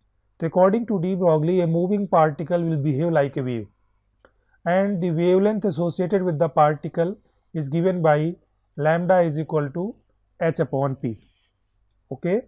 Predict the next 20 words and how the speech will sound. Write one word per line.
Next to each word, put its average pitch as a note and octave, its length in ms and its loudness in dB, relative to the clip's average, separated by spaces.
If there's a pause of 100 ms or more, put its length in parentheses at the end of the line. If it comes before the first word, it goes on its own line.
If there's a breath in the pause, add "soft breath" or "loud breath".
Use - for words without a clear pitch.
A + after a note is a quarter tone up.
(520 loud breath)
this, D#3 180 -4
what G3+ 180 4
is G#3+ 80 0
this G3 160 -2
p? G#3+ 360 -2 (340)
P A3+ 240 2
is F3 140 -2
known F#3+ 260 2
as F#3 200 6
momentum E3 560 2
of C3 140 0
the B2+ 100 -4
particle, A2 500 -6 (540)
or D3+ 160 0
you D#3 100 -4
can D#3+ 200 0
write D#3+ 380 2
m D3+ 180 0
into C#3+ 240 -4
v. C#3 220 -4